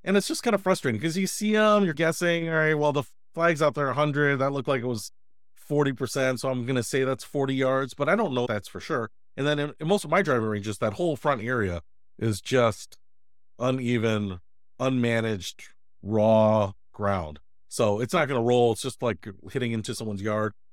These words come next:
It's gonna sit somewhere. It's gonna <laughs> bounce randomly. It's gonna hit another ball, whatever. But I would love to just know, where is it flying to? Where is it landing to specifically, right? And then you can have, you could have a little above height camera or something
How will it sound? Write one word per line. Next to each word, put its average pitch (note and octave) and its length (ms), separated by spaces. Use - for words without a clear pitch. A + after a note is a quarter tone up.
It's A2+ 140
gonna A2+ 180
sit B2 300
somewhere. A#2 320
It's G2 100
gonna A2+ 160
<laughs> - 0
bounce A#2+ 460
randomly. A2+ 420
It's G2+ 80
gonna G#2+ 140
hit A2+ 60
another G#2 200
ball, F#2+ 240
whatever. G2+ 340
But B2 300
I D#3 120
would D#3+ 180
love C3 300
to A#2+ 100
just G#2+ 240
know, G#2+ 360
where B2+ 180
is C#3+ 120
it D#3 100
flying B2 380
to? A#2+ 260
Where A2 200
is A#2 120
it A#2 40
landing G#2 300
to G#2+ 160
specifically, E2+ 720
right? G#2+ 240
And F#3+ 120
then A3 180
you G3 80
can D3+ 140
have, C3 340
you E3+ 80
could E3 80
have C#3+ 160
a B2+ 60
little A#2 340
above A#2 560
height A#2 240
camera G#2+ 320
or G2+ 40
something G#2 380